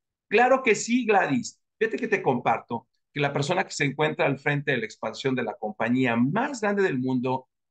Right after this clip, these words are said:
eh, en, en de servicios esenciales, mostrará los detalles de cómo ganar dinero de estos servicios a un grupo selecto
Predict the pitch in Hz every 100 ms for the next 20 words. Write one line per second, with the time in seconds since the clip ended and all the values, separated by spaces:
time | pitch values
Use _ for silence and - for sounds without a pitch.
0 | - 117 117 104 113 110 110 101 110 107
1 | 104 98 - 113 120 147 156 - - -
2 | - 98 90 131 - _ _ _ 117 135
3 | 156 143 147 139 185 247 208 147 - 135
4 | 139 131 117 - 226 269 - 139 143 156
5 | 143 123 113 113 104 143 139 117 - 110
6 | 117 151 147 - _ _ 120 156 226 214
7 | 202 208 - 156 143 147 - 151 147 -